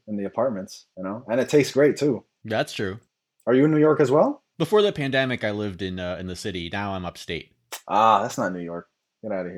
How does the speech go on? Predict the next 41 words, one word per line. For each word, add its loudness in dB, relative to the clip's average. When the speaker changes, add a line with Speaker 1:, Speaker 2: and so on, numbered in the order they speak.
Speaker 1:
here. 6
Speaker 2:
<laughs> 2
Speaker 1:
South, 2
Speaker 2:
I 2
know. 4
Speaker 1:
South, 8
South 4
Canada. 0
Speaker 2:
Yeah, 0
pretty 0
much. -4
Speaker 1:
<laughs> -8
Speaker 2:
Yeah, 2
so, 2
um, 2
your 0
family 0
is, 0
uh, 4
is -4
Colombian? -4
Speaker 1:
Mm-hmm. -6
Yeah, -4
with 2
a 2
O, 8
not 0
a 2
U. 2
Speaker 2:
So 2
what, 0
what 2
was -4
it -2
like 2
kind -4
of -2
growing 0
up 0
in -4
that 0